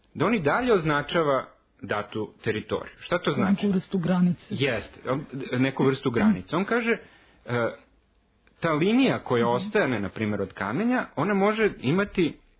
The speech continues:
Speaker 1: dakle, funkciju, to je sada dodeljivanje funkcije, ona može imati određenu funkciju, funkciju, dakle, granice,
Speaker 2: Da je gra-,
Speaker 1: jeste,
Speaker 2: granič.
Speaker 1: koja je kolektivno dodeljena, to je, dakle, element kolektivne intencionalnosti, na taj način što oni koji su u toj zajednici to prepoznaju, dakle,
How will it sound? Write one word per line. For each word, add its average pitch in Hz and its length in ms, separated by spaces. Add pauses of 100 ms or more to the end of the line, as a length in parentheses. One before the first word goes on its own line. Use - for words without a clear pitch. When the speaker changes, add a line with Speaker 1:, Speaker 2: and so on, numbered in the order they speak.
Speaker 1:
dakle, 120 300
funkciju, 175 560
to - 120
je 147 60
sada 160 240
dodeljivanje 143 600
funkcije, 117 360
ona 156 80
može 202 200
imati 214 340
određenu 180 560 (580)
funkciju, 139 460
funkciju, 170 600
dakle, 156 460 (240)
granice, 120 500
Speaker 2:
Da 185 60
je 233 140
gra-, - 140
Speaker 1:
jeste, 123 300
Speaker 2:
granič. 131 280 (300)
Speaker 1:
koja 254 260
je 233 320
kolektivno 156 640
dodeljena, 170 720 (140)
to 135 100
je, 123 60
dakle, 123 260 (100)
element 123 320
kolektivne 143 420
intencionalnosti, 170 440
na 156 60
taj 214 80
način 220 280
što 147 320 (360)
oni 202 220
koji 196 140
su 202 60
u 185 40
toj 196 120
zajednici 190 340
to 196 80
prepoznaju, 170 720
dakle, 117 520